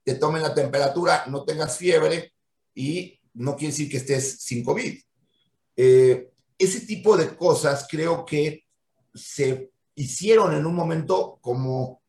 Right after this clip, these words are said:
una forma de tratar de encontrar casos, y ahora no se han echado para atrás porque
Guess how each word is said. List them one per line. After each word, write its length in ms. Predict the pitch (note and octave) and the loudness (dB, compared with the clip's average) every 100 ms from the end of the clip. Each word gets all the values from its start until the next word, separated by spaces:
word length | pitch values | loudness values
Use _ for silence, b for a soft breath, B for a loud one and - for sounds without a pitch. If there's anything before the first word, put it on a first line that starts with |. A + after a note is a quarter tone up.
| _ _ | _ _
una 400 | - F3+ F3+ F3+ - | -8 -2 -2 -2 2
forma 340 | F3+ F3+ F3 | 4 6 4
de 120 | C#3+ | 2
tratar 500 | B2+ A#2+ D#3+ E3+ F3+ | 2 -2 2 2 4
de 400 | D#3 G3 - - _ | 2 0 -2 -10 _
encontrar 600 | B2+ B2+ C3+ D3 D3 D#3 | -10 -6 -6 0 0 0
casos, 500 | B2+ G#2 - G2 - | -4 -4 -6 -12 -12
y 140 | B2+ C#3+ | -4 2
ahora 600 | F3 F#3+ D#3+ E3 F3 - _ _ _ _ A#2 | 4 6 4 2 0 -10 _ _ _ _ -6
no 160 | E3 | -2
se 120 | G3 G3 | -2 -2
han 100 | F#3+ | -2
echado 380 | F3+ F#3 D#3+ | 2 4 4
para 180 | D3+ C3 | 2 -2
atrás 600 | - C#3 C#3+ D3+ - - _ _ _ | -2 -2 0 -2 -4 -14 _ _ _
porque 720 | B2+ B2+ - C#3 C3 B2 - | -6 -6 -4 0 2 0 -4